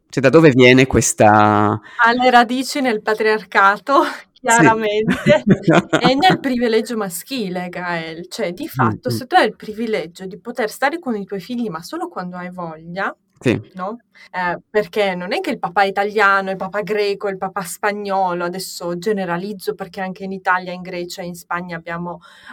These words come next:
Speaker 2: eh, padri alla pari.
Speaker 1: Certamente.
Speaker 2: Cioè,
Speaker 1: Mm.
Speaker 2: su quello non ci
Speaker 1: Certo.
Speaker 2: piove.
Speaker 1: Mm.
Speaker 2: Eh, non facciamo di tutta l'erba un fascio, ma, eh, se tu hai il privilegio di dire: Io posso stare le mie dieci ore al lavoro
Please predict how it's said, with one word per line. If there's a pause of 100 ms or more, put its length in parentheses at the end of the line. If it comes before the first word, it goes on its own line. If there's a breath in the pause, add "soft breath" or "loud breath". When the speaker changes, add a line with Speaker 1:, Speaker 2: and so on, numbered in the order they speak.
(120)
Speaker 2:
eh,
padri
alla
pari.
Speaker 1:
Certamente.
Speaker 2:
Cioè, (120)
Speaker 1:
Mm.
Speaker 2:
su
quello
non
ci
Speaker 1:
Certo.
Speaker 2:
piove.
Speaker 1:
Mm. (840 soft breath)
Speaker 2:
Eh,
non
facciamo
di
tutta
l'erba
un
fascio, (320 soft breath)
ma, (200)
eh,
se
tu
hai
il
privilegio
di
dire: (260)
Io (480)
posso
stare
le
mie
dieci
ore
al
lavoro